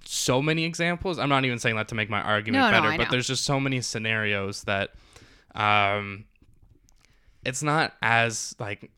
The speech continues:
Speaker 1: highbrow comedy, but, uh, Cam and Mitchell are, uh, trying to adopt a pet, and they s-, they do this earlier where they set it up where Mitchell makes, like, the car dance, so
Speaker 2: Yes.
Speaker 1: it moves.
Speaker 2: For the
Speaker 1: Uh,
Speaker 2: baby. For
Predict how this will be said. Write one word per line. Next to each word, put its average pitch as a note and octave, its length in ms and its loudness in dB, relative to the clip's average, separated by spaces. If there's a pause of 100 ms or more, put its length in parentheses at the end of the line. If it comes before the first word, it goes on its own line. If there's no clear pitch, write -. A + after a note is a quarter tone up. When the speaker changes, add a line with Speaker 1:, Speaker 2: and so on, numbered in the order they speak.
(520)
Speaker 1:
highbrow G#2 680 2
comedy, B2+ 520 0
but, A2 340 0 (140)
uh, G#2 420 -2 (520)
Cam B2+ 240 2
and A#2 120 0
Mitchell A2 560 0
are, G2 500 0 (580)
uh, G#2 240 2
trying B2+ 260 2
to A#2 80 2
adopt A#2 340 0
a C#3 40 -2
pet, F#3+ 360 0 (400)
and A2 480 0 (300)
they A#2 140 0
s-, - 180 -6
they C#3 180 2
do D3 220 6
this D3+ 240 4
earlier C3+ 340 4
where B2 80 4
they A#2 120 2
set B2 200 4
it A2+ 80 0
up A2 240 0
where A2 160 -2
Mitchell A#2 280 -2
makes, A2 220 -4
like, G#2+ 160 -4
the - 60 -8
car C3+ 320 4
dance, G#2 400 -4
so A2 200 0
Speaker 2:
Yes. F#2 120 0
Speaker 1:
it D#3+ 40 -2
moves. C#3+ 420 4 (500)
Speaker 2:
For - 80 0
the A2 60 6
Speaker 1:
Uh, A2 80 4
Speaker 2:
baby. D#3+ 400 -6
For E3+ 200 -10